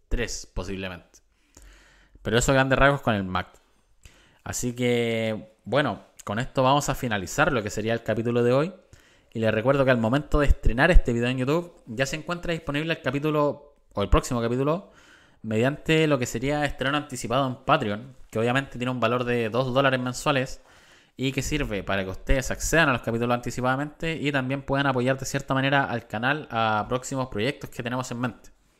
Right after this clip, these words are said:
Próximo capítulo, revisaremos algunos osciladores adicionales para ya comenzar con lo que serían las velas japonesas en detalle y algunos, eh, patrones gráficos que nos podrían indicar ciertas proyecciones de desarrollo en los precios.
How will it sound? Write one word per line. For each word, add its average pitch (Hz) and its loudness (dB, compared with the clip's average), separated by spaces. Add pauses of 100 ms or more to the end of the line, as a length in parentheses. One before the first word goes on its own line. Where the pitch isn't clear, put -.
(1160)
Próximo 151 2
capítulo, 160 4 (360)
revisaremos 120 0
algunos 147 0
osciladores 135 0
adicionales 117 -2 (180)
para 131 2
ya 135 2
comenzar 139 -4
con 147 -2
lo 143 0
que 127 -4
serían 131 -2
las 120 -2
velas 135 -2
japonesas 117 -6
en 113 -6
detalle 92 -4 (760)
y 101 -6
algunos, 120 -4 (120)
eh, 101 -4
patrones 110 -2
gráficos 110 -2
que 117 -6
nos 110 -6
podrían 120 0
indicar 113 -2
ciertas 131 -2
proyecciones 120 -4
de 107 -2
desarrollo 110 -2
en 117 -4
los 117 -6
precios. - -4